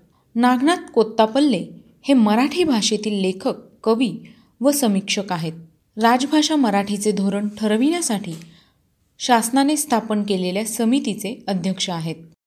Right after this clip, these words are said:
नागनाथ कोत्तापल्ले अखिल भारतीय मराठी साहित्य संमेलनाचे अध्यक्ष होते.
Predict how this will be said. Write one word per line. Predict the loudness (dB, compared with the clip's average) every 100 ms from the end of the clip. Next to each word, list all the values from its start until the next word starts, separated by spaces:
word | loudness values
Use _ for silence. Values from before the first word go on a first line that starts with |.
| -10
नागनाथ | -2 0 2 2 2
कोत्तापल्ले | -2 2 2 2 0 -2 -4 -14 -20 _ -6
अखिल | -2 0 2
भारतीय | 2 0 0 0
मराठी | 2 0 0 -2
साहित्य | -2 -4 -4 -2 -2
संमेलनाचे | -2 -4 -4 -6 -8 -6
अध्यक्ष | -6 -6 -6 -4 -4
होते. | -4 -8 -12 -14